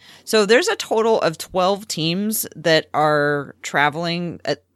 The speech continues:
for, to an international game at some point during the season. The Blazers are not one of them. So that tells me a couple of things. One, the Blazers have gotta be due. They're, next year, <laughs> they're probably gonna go somewhere real far away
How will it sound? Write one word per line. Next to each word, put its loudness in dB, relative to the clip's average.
for, -12
to -6
an -2
international 0
game 0
at -6
some 2
point -2
during 2
the -2
season. -2
The 2
Blazers 0
are 2
not 0
one 0
of -2
them. 0
So 0
that 2
tells 0
me -2
a -2
couple -2
of 2
things. -2
One, 0
the -4
Blazers 0
have -10
gotta 4
be -8
due. -2
They're, 0
next -2
year, 2
<laughs> -4
they're 4
probably 2
gonna -2
go 0
somewhere -4
real 0
far 2
away 2